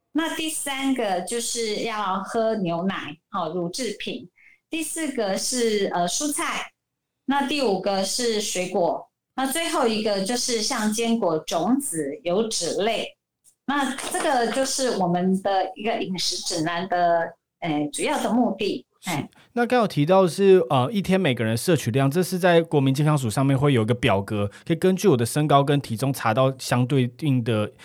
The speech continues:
Speaker 2: 应该建议的摄取热量吗？
Speaker 1: 有，有，有，有，有，我们有这样的一个，就是，呃，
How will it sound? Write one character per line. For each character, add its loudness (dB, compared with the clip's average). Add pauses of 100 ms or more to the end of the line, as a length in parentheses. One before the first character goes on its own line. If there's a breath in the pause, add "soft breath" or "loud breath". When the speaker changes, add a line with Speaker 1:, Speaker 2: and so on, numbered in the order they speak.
(120)
Speaker 2:
应 2
该 4
建 0
议 4
的 2
摄 2
取 -2
热 2
量 0
吗？ -10 (1300)
Speaker 1:
有， 4
有， 2
有， 2
有， 0 (340)
有， 2
我 0
们 2
有 0
这 -4
样 0
的 2
一 0
个， 2 (100)
就 -2
是， -2 (340)
呃， -2